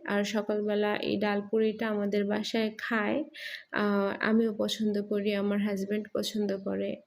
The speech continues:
আমার ছেলেরা, সেও পছন্দ করে, ওকে বলতে হয় না, "বাবা খাও", ওই এমনিতেই খেয়ে নেবে। আমরা যদিও কাঁচামরিচ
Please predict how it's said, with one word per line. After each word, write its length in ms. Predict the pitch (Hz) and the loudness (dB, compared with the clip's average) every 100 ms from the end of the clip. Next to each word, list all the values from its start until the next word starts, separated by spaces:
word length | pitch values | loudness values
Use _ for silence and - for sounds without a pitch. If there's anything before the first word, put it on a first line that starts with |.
| - | -6
আমার 480 | 208 196 190 190 202 | -2 0 2 0 -2
ছেলেরা, 600 | - 233 220 202 208 208 226 | -2 0 0 2 0 -2 -4
সেও 480 | - 226 208 202 208 | 2 2 4 0 -2
পছন্দ 440 | 220 - 226 220 | -4 0 0 0
করে, 380 | 214 208 202 233 254 - - - - | 0 0 2 0 -2 -6 -8 -6 -4
ওকে 240 | 208 233 | 4 6
বলতে 360 | 214 214 214 240 | 6 4 4 4
হয় 220 | 233 208 | 4 4
না, 160 | 214 214 | 2 0
"বাবা 320 | 208 202 214 - | 0 2 0 0
খাও", 380 | 214 202 220 | -2 2 2
ওই 260 | 220 226 226 | 2 2 2
এমনিতেই 720 | 226 233 240 240 233 247 254 | 2 4 4 4 2 2 2
খেয়ে 240 | - 220 | 0 0
নেবে। 360 | 208 202 220 247 247 | 2 2 2 0 0
আমরা 300 | 214 226 220 | 2 2 4
যদিও 340 | 220 208 233 | 2 2 2
কাঁচামরিচ 580 | 233 220 226 226 233 | 0 -2 0 2 2